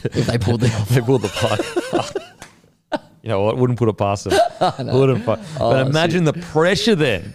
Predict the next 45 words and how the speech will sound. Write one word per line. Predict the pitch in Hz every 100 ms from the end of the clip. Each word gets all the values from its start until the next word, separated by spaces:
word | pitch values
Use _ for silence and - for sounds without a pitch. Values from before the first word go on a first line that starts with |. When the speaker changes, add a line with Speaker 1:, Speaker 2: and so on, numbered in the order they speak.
| - -
Speaker 2:
Imagine | 330 190 196
they | 196
get | 180 165
done | 170
by | 180 175
Samoa, | - 165 160 131 131
get | 127
Speaker 1:
Yeah. | 120
Speaker 2:
beaten | 131 - 123
by | 147
Australia. | 139 - 131 131 120
Everyone's | 143 135 131 117
going, | 123 110 107 104
Speaker 1:
Everyone | 123 127 113
be |
s-, | -
Speaker 2:
"Fuck." | 101 - - -
Speaker 1:
yeah, | 117
everyone | - 85 123 117
will | 113
be | 101 165 160 -
off | 117 -
it. | 95 - -
Speaker 2:
Oh, | - 170 185 175 160 151 147
no. | 143 147 156 160 156
Speaker 1:
But | 135 135
equally, | 196 190 113 95 - - _ -
imagine | 131 160 147
New | 131
Zealand | 120 120 127 117 107
win | 120 120
the | 107
Tri-Na-, | - 107 98 104
or | 127
the | 113
Pacific | 117 104 117 110
Speaker 2:
Yeah, |
Speaker 1:
Championship. | 104 113 107 107 90 110
Speaker 2:
then | 117 147
it's | 131 -
like, | 107 104
"Oh, | 110 127 127
shit." | 101 120
Speaker 1:
Oh, | 147
shit. | 123 - 131 160 - -